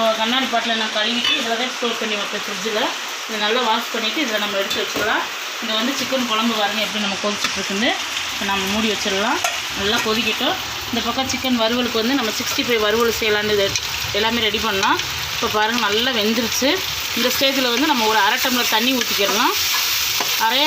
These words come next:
அரை டம்ளர் இருக்குன்னு ரொம்ப ஊற்றிடக்கூடாது, ஏன்னா நம்ம எண்ணெயிலே நல்லா வெந்துருச்சு. ஒரு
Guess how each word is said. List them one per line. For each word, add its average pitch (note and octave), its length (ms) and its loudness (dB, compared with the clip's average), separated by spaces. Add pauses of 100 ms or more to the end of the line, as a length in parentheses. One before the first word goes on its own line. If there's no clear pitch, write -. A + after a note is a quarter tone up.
அரை B3 160 2
டம்ளர் B3+ 260 2
இருக்குன்னு B3+ 340 2
ரொம்ப C4 180 4
ஊற்றிடக்கூடாது, B3+ 480 2
ஏன்னா B3+ 160 2
நம்ம A3+ 120 0 (120)
எண்ணெயிலே C#4 300 2 (120)
நல்லா B3+ 320 2
வெந்துருச்சு. B3+ 480 2 (200)
ஒரு A3+ 100 0